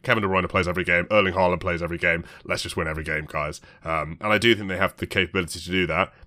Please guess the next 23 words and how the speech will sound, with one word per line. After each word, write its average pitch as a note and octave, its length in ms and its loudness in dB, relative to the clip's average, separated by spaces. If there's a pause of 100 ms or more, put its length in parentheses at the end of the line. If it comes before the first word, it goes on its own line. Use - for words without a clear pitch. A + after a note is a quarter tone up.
(100)
I F#2+ 80 -4
do A2 220 4
think F#2+ 400 0
as F2 160 -6
long G2 260 4
as F#2 220 2
they're, E2+ 600 2 (120)
the G2+ 80 -2
difference G2+ 320 0
between G2 180 -2
these E2+ 180 -2
two F#2 200 0
teams F2 400 -2 (320)
is F2 400 0 (160)
three G2+ 320 0
points G2 360 2
or F2 100 0
less, G#2+ 400 2
and E2+ 100 -10
it's - 80 -12
currently F2 240 -2
two G#2 200 2
points, B2 380 2